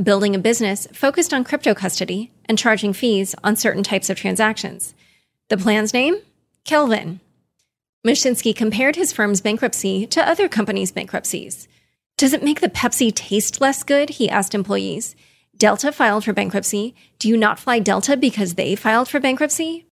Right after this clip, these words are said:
Thomas Brazil, bankruptcy expert, called the plan a joke and encouraged Mashinsky to step down. He also said, "Delta is not a financial firm that operates on faith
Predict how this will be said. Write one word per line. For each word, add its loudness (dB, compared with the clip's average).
Thomas 2
Brazil, 0
bankruptcy 0
expert, -2
called 0
the 2
plan -4
a 4
joke -2
and 4
encouraged 0
Mashinsky -2
to -2
step 0
down. 0
He 0
also 2
said, 0
"Delta 2
is 2
not 4
a 2
financial 0
firm -2
that 2
operates 0
on -2
faith -4